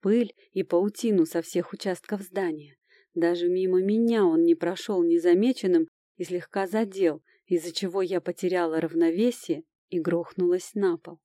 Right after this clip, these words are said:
Так как смерч был на первом этаже, оглушающий свист и грохот мебели теперь уже были буквально у меня перед носом. Неосознанно сжалась,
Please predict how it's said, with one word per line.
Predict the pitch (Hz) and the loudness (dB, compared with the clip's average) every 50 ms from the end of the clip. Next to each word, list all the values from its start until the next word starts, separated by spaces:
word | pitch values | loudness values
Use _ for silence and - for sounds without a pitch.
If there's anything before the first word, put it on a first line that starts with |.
| _ _ _ _ _ _ _ _ _ _ _ _ _ _ _ _ _ _ - | _ _ _ _ _ _ _ _ _ _ _ _ _ _ _ _ _ _ -4
Так | - 185 196 _ - | -4 -4 -4 _ -6
как | - 175 170 - | -6 -6 -6 -6
смерч | - - - 190 190 196 196 170 165 - - | -10 -8 -6 -2 -2 0 -2 -2 -4 -8 -6
был | 160 165 165 165 | 0 2 4 4
на | 170 175 185 | 4 4 2
первом | 185 - 202 208 185 165 156 151 151 156 | 2 0 0 0 0 0 -2 -2 -2 -4
этаже, | 151 - 165 160 160 160 196 220 254 - _ _ _ _ _ | -2 -2 -4 -4 -4 -4 -6 -6 -6 -8 _ _ _ _ _
оглушающий | - 175 160 - 175 180 - - 196 185 175 170 170 165 - - 165 | -6 -6 -4 -4 -4 -6 -6 -4 -4 0 0 0 -2 -2 -4 -6 -6
свист | 165 - - - 185 190 180 - _ - | -6 -6 -12 -12 -10 -10 -10 -8 _ -6
и | 147 | -6
грохот | 143 185 185 180 170 - - 170 - - | -4 -2 -2 -2 -4 -4 -8 -14 -10 -4
мебели | 170 185 214 226 202 202 165 151 151 _ _ - - _ _ | -2 0 0 0 -2 -4 -8 -8 -10 _ _ -20 -20 _ _
теперь | - - 175 - 226 226 202 | -12 -6 2 4 4 4 4
уже | 175 165 170 160 | 2 -2 -2 -2
были | 156 180 208 196 185 | 0 0 -2 -2 -2
буквально | 156 165 160 - 165 156 180 208 220 208 196 175 165 | -4 -4 -6 -6 -4 -4 -4 -2 -2 0 0 2 2
у | 160 | 2
меня | 156 160 160 160 165 170 165 160 | 2 2 2 2 2 2 0 0
перед | - 185 202 214 196 | -2 -4 -4 -2 -2
носом. | 220 226 220 196 175 - - 160 143 143 _ _ _ _ _ _ _ - | -2 0 0 0 -2 -2 -6 -12 -12 -12 _ _ _ _ _ _ _ -2
Неосознанно | 190 180 170 165 165 - - 190 196 180 180 180 165 165 160 160 160 160 | 2 2 2 2 0 -6 -6 -4 -4 -2 0 2 2 4 4 4 2 2
сжалась, | 156 135 147 165 185 202 220 202 180 - - | -2 -6 -8 -6 -6 -4 -4 -4 -6 -8 -8